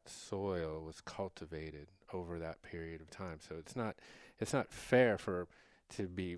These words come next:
kind of looking at figureheads per se and saying, and attributing <clears throat> human condition to various,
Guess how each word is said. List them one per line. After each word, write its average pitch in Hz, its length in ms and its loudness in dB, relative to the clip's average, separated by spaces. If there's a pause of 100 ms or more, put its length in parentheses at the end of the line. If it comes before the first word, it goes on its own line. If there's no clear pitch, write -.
kind 104 180 2
of 87 100 -2
looking 101 520 4
at - 180 -2
figureheads 90 1300 2
per 87 140 -2
se 78 500 0 (280)
and 92 120 2
saying, 90 380 2
and 95 100 2
attributing 90 960 4 (800)
<clears throat> 139 240 -6
human 98 540 2
condition 95 640 4
to - 140 -2
various, 85 560 6